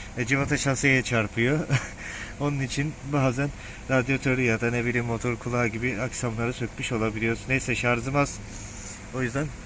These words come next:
e, ara vereceğim. Söktükten sonra hep beraber bakarız. Evet arkadaşlar, aracımızın şarj dinamosunu ve V kayışı ve şarj dinamosunu aldık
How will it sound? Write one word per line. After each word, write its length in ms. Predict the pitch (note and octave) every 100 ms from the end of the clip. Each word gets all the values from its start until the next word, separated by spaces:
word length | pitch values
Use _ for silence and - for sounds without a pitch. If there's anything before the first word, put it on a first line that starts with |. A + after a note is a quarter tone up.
| - C3
e, 280 | B2 B2 B2
ara 220 | C3 C3
vereceğim. 360 | A#2 G#2+ C3+ D3 - -
Söktükten 420 | C3 A2+ A2 - G#2+
sonra 220 | A2+ A#2+
hep 180 | A2+ G#2
beraber 320 | G2+ A2 A2+
bakarız. 300 | G2+ G#2 - - - - - -
Evet 140 | B2 B2+
arkadaşlar, 560 | B2+ C#3 C3+ - B2
aracımızın 560 | A#2+ B2 B2 C#3 B2+ C3+
şarj 280 | - C3 A#2+ C3
dinamosunu 540 | C3+ C3 B2 A#2+ A#2 B2 A#2
ve 160 | A#2+ B2 A2+ G2+ A#2+
V 160 | C3
kayışı 440 | A#2+ B2+ A2+ - A#2
ve 80 |
şarj 320 | A2+ B2 A#2+ A2+
dinamosunu 420 | A#2+ A#2+ A#2+ B2+
aldık 220 | B2 A#2